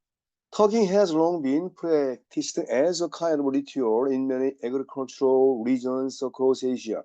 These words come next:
현재 완료 수동태지, 그치? 수동태니까 행해져 온 거지. 그럼 줄다리기 옛날에도 행해졌고 지금도 행해지고 있는 거죠. as는 자격이지. 뭐로서? 양태 때리자, 양 할 때 자-,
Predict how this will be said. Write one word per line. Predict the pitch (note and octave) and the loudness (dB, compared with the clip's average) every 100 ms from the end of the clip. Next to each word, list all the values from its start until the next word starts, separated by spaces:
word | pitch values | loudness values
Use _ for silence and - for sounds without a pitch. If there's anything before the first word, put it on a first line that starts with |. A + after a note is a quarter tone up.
| - _ _ _ _ _ | -12 _ _ _ _ _
현재 | F#3+ G3+ G#3+ | 0 4 6
완료 | D3 A#2+ D#3 | 6 4 2
수동태지, | D3 F#3+ F3+ D3+ B2+ | 0 -6 -4 -4 -4
그치? | A2 - A2+ - _ _ _ _ _ _ _ _ _ _ _ | -6 -10 -14 -14 _ _ _ _ _ _ _ _ _ _ _
수동태니까 | - C4+ A#3 A3+ D#3+ D#3 G#3 A3 _ _ _ - | 0 2 4 2 2 0 -2 -8 _ _ _ -4
행해져 | A3 G#3+ G3 - D3+ D3+ - _ _ _ _ _ _ _ _ | 2 4 4 2 2 2 -4 _ _ _ _ _ _ _ _
온 | D3+ | -2
거지. | D3 A#2 - _ _ _ _ _ _ _ _ | 0 -4 -6 _ _ _ _ _ _ _ _
그럼 | - G3 | -4 -2
줄다리기 | F#3 G3+ G#3 G3+ G3+ | 2 6 6 4 2
옛날에도 | C3 E3+ F#3 F#3 | 0 2 2 2
행해졌고 | F3 F#3 D#3+ D3+ F3 | 0 -2 -2 -4 -6
지금도 | D3+ C#3 C#3+ D3 | -4 -2 -2 0
행해지고 | F#3 D3+ D3 | -2 -2 -2
있는 | A2+ C3 | -4 -4
거죠. | A#2+ F#2 - _ _ _ _ _ _ _ _ _ - | -4 -6 -18 _ _ _ _ _ _ _ _ _ 0
as는 | D3 D#3+ E3 | 2 2 0
자격이지. | - A#2+ C3+ A#2+ G2 F#2 - | -2 -4 -4 -4 -6 -14 -2
뭐로서? | C3 D3+ C#3+ A#2+ C3 - E2 | 4 6 6 4 2 -2 -6
양태 | G#2 D#3 F3 E3 | -4 0 0 2
때리자, | E3 D3+ D3 C3 | 2 2 2 2
양 | F3 G#3+ | 2 2
할 | F#3 | -2
때 | C#3+ | -4
자-, | A2 - | -6 -10